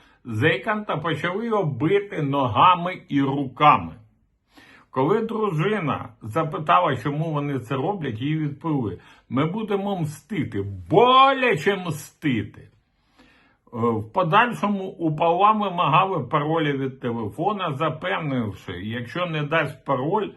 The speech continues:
то у-, ухуїє і він, і його сім'я.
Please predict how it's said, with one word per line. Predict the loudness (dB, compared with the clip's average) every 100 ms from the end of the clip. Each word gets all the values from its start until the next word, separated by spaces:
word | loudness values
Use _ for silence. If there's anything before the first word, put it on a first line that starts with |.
| _ _ _
то | 0 4 4 0 _ _
у-, | -10 -8 -6 -4 -2 -2 -6 -14 _ -6
ухуїє | -2 -2 -4 -2 -2 -2 -2 -2 -2 0 0 0 -4 -16 _ _ -20 _ _
і | -6 -2
він, | 0 0 -2 -2
і | 0
його | 2 2 0
сім'я. | 0 -2 -2 -6